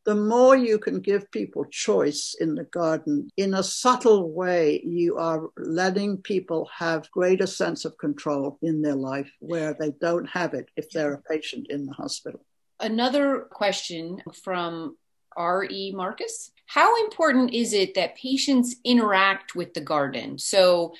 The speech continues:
Speaker 2: touching the plants, actually doing garden activities, or is simply being in the garden or just being able to see it through a window, is that sufficient? What would your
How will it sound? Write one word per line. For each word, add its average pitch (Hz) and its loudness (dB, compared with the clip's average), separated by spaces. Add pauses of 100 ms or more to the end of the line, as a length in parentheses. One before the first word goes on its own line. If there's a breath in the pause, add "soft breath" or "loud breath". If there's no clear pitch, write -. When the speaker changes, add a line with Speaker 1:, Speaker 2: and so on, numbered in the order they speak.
(240 loud breath)
Speaker 2:
touching 233 0
the 180 -4
plants, 151 -2 (120)
actually 190 -2
doing 180 -2
garden 175 2
activities, 156 -2 (360 loud breath)
or 208 6
is 220 2
simply 240 -2
being 214 -2
in 196 -4
the 185 -2
garden 165 0
or 175 0
just 190 0
being 180 -2
able 175 -2
to - -6
see 180 -2
it 175 -4
through 170 -6
a 165 -4
window, 160 -2
is 147 -4
that 170 2
sufficient? - -6 (540)
What 185 0
would 180 0
your 175 2